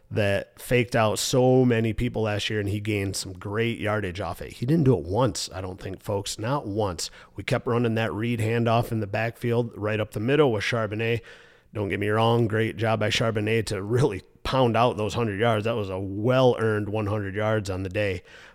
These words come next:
But not pulling this, it's, it's his trademark move, and I really th-, it just looks like the coaches told him before the game, "Don't do that. Don't pull the ball." Not because I don't think they want to show anything, because every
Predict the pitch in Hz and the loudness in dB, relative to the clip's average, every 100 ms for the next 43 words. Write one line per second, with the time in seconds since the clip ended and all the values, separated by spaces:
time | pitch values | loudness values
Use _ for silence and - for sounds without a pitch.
0 | - 110 85 110 123 165 - 165 147 123 | 0 0 2 0 2 2 2 4 4 4
1 | 123 - 113 104 - 120 113 117 117 117 | 0 -2 -6 -4 -4 -4 -6 -4 -4 -2
2 | 120 107 - 151 165 151 135 127 113 139 | -2 -2 0 2 4 6 4 2 2 6
3 | 160 110 - - - _ - 110 104 - | 6 4 -2 -16 -20 _ -6 -4 -2 -2
4 | 110 110 110 107 120 170 190 175 - 117 | 0 0 -2 2 6 8 6 2 0 0
5 | 117 127 - 101 131 156 - 170 - - | 2 0 -2 0 0 0 0 0 0 -2
6 | - 160 - 170 - 151 143 143 - 117 | 2 2 4 0 2 4 6 2 2 4
7 | 117 110 104 104 95 95 - - _ _ | 4 2 -2 -2 -2 -6 -10 -20 _ _
8 | 87 95 104 78 104 90 85 85 - - | -8 0 0 0 -4 -4 -6 -8 -8 0
9 | 110 113 - - 117 110 95 101 104 101 | 2 2 0 2 4 4 0 0 2 0
10 | - - - _ 104 101 131 151 131 135 | -2 -18 -20 _ -4 0 2 2 2 4
11 | 123 107 110 113 117 107 107 107 98 92 | 2 2 2 2 0 0 0 2 0 0
12 | 151 123 95 101 107 104 107 101 120 117 | 2 0 0 -2 -4 -2 -4 -4 -6 -6
13 | 95 | -8